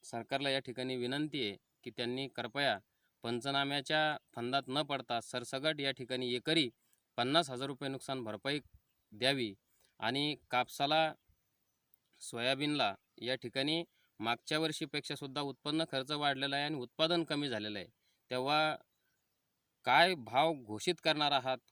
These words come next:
कोणता हमी भाव देणार आहात, हे शेतकऱ्यांना सांगा. तेव्हा शेतकऱ्यांची निदान जगण्याची आशा तरी शिल्लक राहील. माझी मायबाप सरकारला पुन्हा एकदा विनंती आहे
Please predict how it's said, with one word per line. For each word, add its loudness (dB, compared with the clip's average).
कोणता 0
हमी -4
भाव -2
देणार -4
आहात, -2
हे -6
शेतकऱ्यांना -4
सांगा. 0
तेव्हा -6
शेतकऱ्यांची -6
निदान -4
जगण्याची -4
आशा -4
तरी -6
शिल्लक -6
राहील. -6
माझी 0
मायबाप 0
सरकारला -4
पुन्हा -2
एकदा -6
विनंती -4
आहे -4